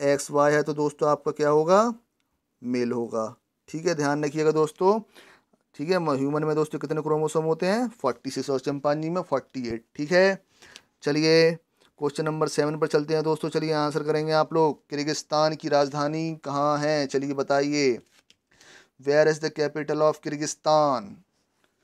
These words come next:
आंसर करेंगे आप लोग, किर्गिस्तान की राजधानी दोस्तों क्या है?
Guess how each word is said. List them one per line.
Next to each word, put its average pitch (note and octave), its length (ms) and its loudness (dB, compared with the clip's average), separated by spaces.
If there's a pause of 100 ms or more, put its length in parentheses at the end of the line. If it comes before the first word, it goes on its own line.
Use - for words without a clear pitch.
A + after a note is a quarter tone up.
(440)
आंसर C#3+ 300 -4
करेंगे D3+ 320 -4
आप D3+ 200 2
लोग, D#3 400 0 (1120)
किर्गिस्तान D3 460 -4
की D#3 60 -6
राजधानी D3+ 440 0
दोस्तों D3+ 300 -4
क्या D3+ 220 2
है? F3+ 380 4